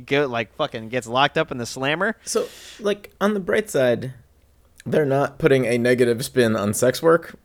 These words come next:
Speaker 2: which,
Speaker 1: That's
Speaker 2: great.
Speaker 1: true. Yeah.
Speaker 2: But also, like, why would they just throw that whole plot away? <laughs>
Speaker 1: I don't,
Speaker 2: Like
Speaker 1: I really don't know. Maybe she just, like,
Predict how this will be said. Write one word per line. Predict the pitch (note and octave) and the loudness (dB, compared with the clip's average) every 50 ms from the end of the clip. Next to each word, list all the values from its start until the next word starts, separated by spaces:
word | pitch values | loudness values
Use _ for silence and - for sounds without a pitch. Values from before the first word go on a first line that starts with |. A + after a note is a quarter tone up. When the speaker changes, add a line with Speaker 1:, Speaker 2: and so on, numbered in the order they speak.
| _ _ | _ _
Speaker 2:
which, | _ C#3+ C#3 A2+ - - | _ -2 -2 -2 -2 0
Speaker 1:
That's | - G#3+ A#3+ A#3+ | 2 4 6 6
Speaker 2:
great. | A#2 G#2 - | 6 4 4
Speaker 1:
true. | D#4+ F3+ F3+ G3 G3 G3+ - _ _ _ | 2 2 0 -2 -4 -10 -16 _ _ _
Yeah. | - C#3 D#3 D#3 D3 C#3+ D#3 F3 - _ _ _ | -6 0 2 2 2 2 0 -4 -6 _ _ _
Speaker 2:
But | - A3+ G3+ | 2 2 4
also, | A3 C4+ C4 - B3+ A#3+ A3 G#3 - - - - _ | 4 2 4 6 6 8 8 6 4 0 -4 -14 _
like, | F#2 C4 C4 A#3 | -4 -2 -2 -2
why | A#3+ B3 C4 D4+ D4+ D4+ | -2 -2 0 2 0 0
would | D#4 D#4+ G4 - | 4 4 4 4
they | - C#4+ C4+ | 4 0 -2
just | C4+ C4+ - - - | -4 -6 -8 -6 -2
throw | C4 A#3+ B3+ B3 | 0 0 2 2
that | B3 B3 B3 | 2 0 0
whole | A3 B3 A#3+ A3 G#3+ | 0 -2 -2 -2 -4
plot | - - A#3 A3+ A3 | -6 -4 -4 -2 -2
away? | C#3+ G#2 F2 G2 A2+ - - - - - - - | -2 -2 0 0 0 0 0 -4 -10 -20 -20 -20
<laughs> | - - - - | -20 -14 -4 0
Speaker 1:
I | F#3+ A#3+ B3 | 2 4 6
don't, | B3 A#3+ A#3 A#3 | 6 6 6 6
Speaker 2:
Like | G#3+ G3 G3+ | 4 2 4
Speaker 1:
I | - F#3 A3 A3+ | 2 2 2 2
really | A3 F#3+ G3+ G#3 G3+ F#3+ F3 | 0 0 0 2 2 2 2
don't | D#3+ D#3+ D3+ D3 | 2 0 0 -2
know. | D3 C#3+ | -4 -6
Maybe | C#3 F3 F#3+ A3 A#3+ A#3+ A#3 A3+ A3 - - | -6 -4 -4 -4 -4 -6 -8 -8 -10 -12 -14
she | - - F#3+ F3 | -12 -10 -10 -10
just, | D#3 D#3+ E3 - - | -10 -12 -12 -4 0
like, | E3+ D#3 C#3+ B2+ - | 2 2 2 0 -2